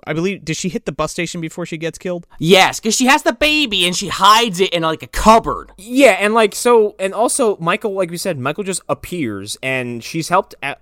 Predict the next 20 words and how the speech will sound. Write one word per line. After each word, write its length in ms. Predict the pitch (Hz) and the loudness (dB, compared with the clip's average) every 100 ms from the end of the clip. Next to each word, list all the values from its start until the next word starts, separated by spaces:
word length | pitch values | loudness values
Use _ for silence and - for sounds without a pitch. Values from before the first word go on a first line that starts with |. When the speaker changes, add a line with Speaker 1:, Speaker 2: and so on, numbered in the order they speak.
| - | -12
Speaker 3:
to 100 | 131 | -10
escape 380 | 113 - 160 147 | -8 -4 -4 -2
by, 100 | 123 | -2
like, 160 | 117 - | -4 -8
a 80 | 120 | -8
nurse. 600 | 117 127 92 - - - - | -6 -6 -6 -8 -10 -6 4
Speaker 2:
Well, 280 | 262 277 311 | 8 8 6
okay, 200 | 277 214 | 2 2
well, 200 | 226 214 | 2 2
real 160 | 269 | 2
quick, 380 | 262 233 226 170 | 0 0 0 0
there 120 | 180 170 | -2 0
is 180 | 214 | 0
an 80 | 247 | 2
important 680 | 202 - 185 196 165 151 113 | -4 -2 0 0 0 -6 -2
thing 260 | 156 139 135 | 0 0 0
that 160 | 120 - | -2 -4
happens 380 | 120 117 123 | -4 -4 -4
that 100 | 110 | -6
I 80 | 98 | -8